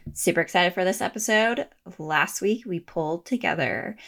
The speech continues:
a C E O gift guide for the busy, purpose-driven, socially conscious, growth-minded gal, and included some of our fave books, our fave self-care items, our favorite productivity tools and experiences.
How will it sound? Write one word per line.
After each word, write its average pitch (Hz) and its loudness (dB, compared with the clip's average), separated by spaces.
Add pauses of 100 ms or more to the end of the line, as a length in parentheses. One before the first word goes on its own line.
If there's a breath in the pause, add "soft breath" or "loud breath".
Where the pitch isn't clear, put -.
(280 loud breath)
a 151 0
C 170 -2
E - -8
O 143 4
gift 139 -2
guide 104 -4
for - -12
the - -4
busy, 180 -4
purpose-driven, 147 -6
socially 147 -4
conscious, 147 -4 (360 soft breath)
growth-minded 170 2
gal, 151 2 (320)
and 165 0
included 175 0
some 156 -2
of 143 -2
our 143 0
fave - -2
books, - -6 (260)
our 131 0
fave - -6
self-care - -6
items, 214 -4 (120)
our 120 -6 (600 soft breath)
favorite - -8
productivity 240 0
tools 214 2
and - 2
experiences. 196 0